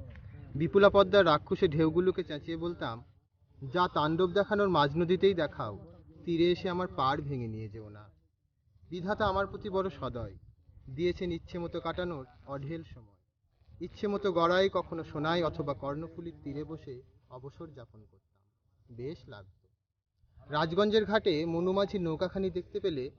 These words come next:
উঠে বসতাম তার নৌকায়। কবিগুরুর সাথে কি করে এত জানাশোনা, মাঝি? কিসের এত পরিচয়? সব শুধিয়ে নিতাম। কিন্তু যেতে যেতে যেদিকেই যাই শুধু একটা বাধা পাই, শুধু একটা বেড়া, একটা সীমারেখা পাই ঘুরে ঘুরে।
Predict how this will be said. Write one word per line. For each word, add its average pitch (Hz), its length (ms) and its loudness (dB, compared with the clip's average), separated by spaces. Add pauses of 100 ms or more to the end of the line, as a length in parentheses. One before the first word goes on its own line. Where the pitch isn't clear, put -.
(260)
উঠে 160 200 -6
বসতাম 139 360 -6
তার 113 160 -12
নৌকায়। 107 400 -16 (720)
কবিগুরুর 143 460 -16
সাথে 160 200 -16
কি 151 140 -14
করে 151 180 -6
এত 156 160 -6
জানাশোনা, 156 500 -12 (460)
মাঝি? 127 340 -14 (400)
কিসের 196 300 0
এত 208 160 -2
পরিচয়? 165 520 -12 (360)
সব 135 240 -10 (120)
শুধিয়ে 117 260 -20
নিতাম। 104 320 -20 (840)
কিন্তু 196 440 -8 (480)
যেতে 190 320 2
যেতে 220 220 -2
যেদিকেই 190 440 2
যাই 202 180 4
শুধু 202 240 -6
একটা 196 240 -4
বাধা 135 360 -2
পাই, 110 280 -8 (580)
শুধু 185 200 -2
একটা 180 260 0
বেড়া, 151 420 2
একটা 151 260 -6
সীমারেখা 151 560 -6
পাই 120 240 -8
ঘুরে 113 240 -12
ঘুরে। 110 300 -20